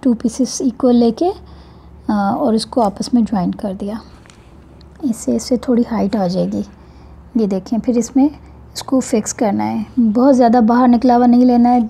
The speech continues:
बोतल की shape के मुताबिक मैंने, हम्म, बिल्कुल उसके size से ही काटा है इसे, अ,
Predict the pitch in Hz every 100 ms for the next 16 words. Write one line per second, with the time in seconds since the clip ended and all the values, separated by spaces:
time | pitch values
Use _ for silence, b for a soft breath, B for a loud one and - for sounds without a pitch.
0 | - 208 226 220 240 - 240 220 247 220
1 | 220 208 240 240 214 214 - B B B
2 | B - 220 202 202 202 208 208 226 208
3 | - 233 214 214 - 208 214 - 233 233
4 | 220 - 190 185 226 240 269 294 - -
5 | - - - 247